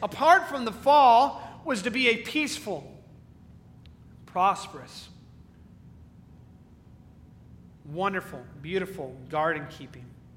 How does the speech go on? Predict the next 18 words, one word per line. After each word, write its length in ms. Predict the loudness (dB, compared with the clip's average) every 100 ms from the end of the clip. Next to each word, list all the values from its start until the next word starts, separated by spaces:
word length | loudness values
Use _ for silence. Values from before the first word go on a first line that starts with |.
| -20 -20 -20 -20 -20 -20 -20 -20 -20 -20 -20 -18
and 180 | -16 -8
animal 540 | -6 -4 -4 -6 -10 -16 -18
husbandry 680 | -8 -8 -6 -12 -14 -16 -18 -20 -20 -20 -20 -20 -20 -20 -20 -20 -20 -20 -20 -20 -20 -20 -20 -20 -20 -20 -20 -20 -20 -10
that 120 | -8
would 220 | -6 -8 -12 -20 -20 -20
be 340 | -14 -12 -12 -16 -20 -20 -20 -20 -18
marvelous 1000 | -12 -4 -2 -2 -4 -12 -16 -18 -20 -20 -20 -20 -20 -20 -20 -20 -20 -14
to 120 | -8
have 180 | -8 -8
examined. 480 | -12 -14 -14 -16 -20 -20 -20 -20 -20 -20 -20 -20 -20 -20 -20 -20 -20 -20 -20 -20 -20 -20 -20 -20 -20 -20 -20 -20 -20 -20 -20 -20 -20 -20 -20 -20 -20 -20 -20 -20 -20 -18
What 200 | 0 4
do 40 | 4
I 120 | 4
mean 200 | 2 4
by 120 | 4
that? 160 | 4 2
I 80 |
mean, 520 | 2 0 0 -4 -12